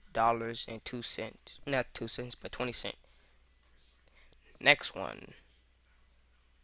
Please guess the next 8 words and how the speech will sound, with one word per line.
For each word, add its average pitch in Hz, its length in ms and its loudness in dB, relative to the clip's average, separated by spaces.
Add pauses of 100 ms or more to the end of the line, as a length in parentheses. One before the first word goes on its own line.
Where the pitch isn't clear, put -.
(1300)
Uh, 135 640 2 (180)
count - 280 -2
numbers, 117 300 -4
you 120 100 -4
really 117 160 -2
won't - 200 -6
need - 220 -8
that. - 180 -2